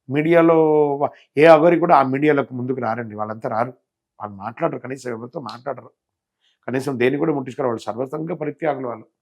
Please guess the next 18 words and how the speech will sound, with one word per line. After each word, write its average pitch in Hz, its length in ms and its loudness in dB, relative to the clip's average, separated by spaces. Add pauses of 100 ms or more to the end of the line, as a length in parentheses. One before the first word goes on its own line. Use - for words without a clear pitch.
(600)
వా-, 127 280 2
అలా 135 200 4 (100)
చేస్తాం, 127 300 -8
ఇలా 135 120 -6
చేస్తాం 131 340 -12
అని 139 100 -18
చెప్తే 147 520 -10 (240)
no 147 100 4
comments. 147 480 0
నాకు 143 240 2
తెలియని 196 300 4
విషయాన్ని 170 400 0
నేను 151 140 -4
కామెంట్ 135 340 -4
చేయలేను. 131 300 -8 (720)
అఘోరీలు 151 340 6
అంటే 147 140 2
వాళ్ళే. 120 340 2